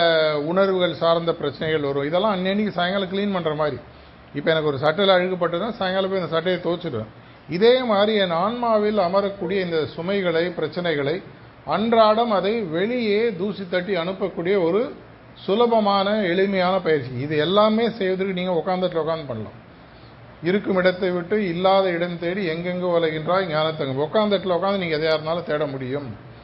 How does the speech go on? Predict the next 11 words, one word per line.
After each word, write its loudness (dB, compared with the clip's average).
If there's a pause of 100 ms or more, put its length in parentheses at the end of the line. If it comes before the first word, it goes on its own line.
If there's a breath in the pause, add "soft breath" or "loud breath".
(300 loud breath)
கார்த்தால 4
தியானத்துல 2
கடவுள் 2
உங்களுடன் 0
ஐக்கியமாகிறார். -4 (500)
சாயங்காலம் 4
அன்றாட 2
பிரச்சனைகள் 0
மூலமாக 0
உங்கள் 0
மனதில் 0